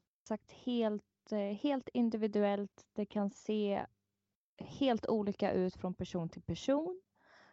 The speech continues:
Men det här är min vikthistoria. Eh, och jag kände att den var viktig att berätta, för att jag hoppas att någon kanske relaterar eller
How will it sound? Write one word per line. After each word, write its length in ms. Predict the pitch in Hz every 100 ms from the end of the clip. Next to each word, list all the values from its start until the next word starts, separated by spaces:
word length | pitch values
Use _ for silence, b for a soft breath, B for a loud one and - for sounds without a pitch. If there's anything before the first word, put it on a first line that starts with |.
| b
Men 160 | 262 220
det 60 |
här 180 | 180 -
är 80 | 165
min 440 | 156 185 170 160
vikthistoria. 880 | - 165 - 165 - 147 143 - 180 - b b b b _ _ _ -
Eh, 520 | 185 175 175 170 175 -
och 200 | 180 -
jag 160 | 175
kände 300 | - 180 -
att 160 | 85 -
den 200 | 160 160
var 100 | 160
viktig 440 | 170 - - 151
att 180 | 151 165
berätta, 500 | 185 277 - 151 175
för 140 | - 175
att 160 | -
jag 100 | 180
hoppas 380 | 175 - 180 170
att 120 | 170
någon 500 | 202 247 247 240 233 b b b b b 175
kanske 360 | 302 277 285
relaterar 1040 | 269 269 269 - 277 262 254 247 247 240 -
eller 540 | 233 226 220 220 220